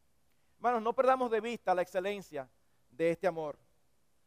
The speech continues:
¿Para quién es más fácil amar a un pecador? ¿Para Dios o para nosotros? En cierto sentido, no nos vamos a meter en todas las implicaciones de esa pregunta,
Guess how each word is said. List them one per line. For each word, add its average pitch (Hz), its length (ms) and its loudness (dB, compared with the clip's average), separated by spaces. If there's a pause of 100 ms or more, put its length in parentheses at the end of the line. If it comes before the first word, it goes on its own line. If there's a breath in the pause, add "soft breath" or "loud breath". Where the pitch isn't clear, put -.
(240)
¿Para 254 200 6
quién 349 180 -4
es 339 160 -4
más 277 280 2
fácil 240 580 10
amar 226 560 10
a 196 80 4
un 202 160 0
pecador? 170 520 2 (1600)
¿Para 220 220 8
Dios 330 520 8
o 247 80 0
para 240 220 6
nosotros? 190 520 -4 (1160)
En 190 200 -2
cierto 254 440 6
sentido, 175 540 -6
no 147 80 -20
nos 180 100 -8
vamos 214 200 0
a 233 40 6
meter 208 300 -4
en 175 160 -12 (100)
todas 208 180 -2
las 185 100 4
implicaciones 185 420 -8
de 180 40 -2
esa 196 140 -2
pregunta, 151 420 -8